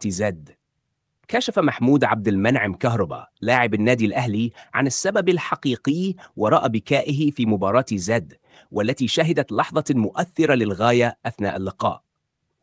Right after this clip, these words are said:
وفي مداخلة هاتفية لبرنامج ملعب أون تايم عبر قناة أون تايم سبورتس،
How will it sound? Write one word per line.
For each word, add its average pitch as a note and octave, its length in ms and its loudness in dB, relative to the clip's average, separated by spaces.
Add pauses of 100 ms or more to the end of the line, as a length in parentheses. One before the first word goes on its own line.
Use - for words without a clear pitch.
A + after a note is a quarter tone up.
(120)
وفي F2 280 -6
مداخلة A#2 540 0
هاتفية A2 640 -2
لبرنامج F#2+ 680 0
ملعب G2 420 0
أون G2 200 -6
تايم G#2 420 -4 (420)
عبر B2+ 300 2
قناة D3 340 0 (160)
أون C#3+ 200 0
تايم B2 260 2
سبورتس، C3 680 -4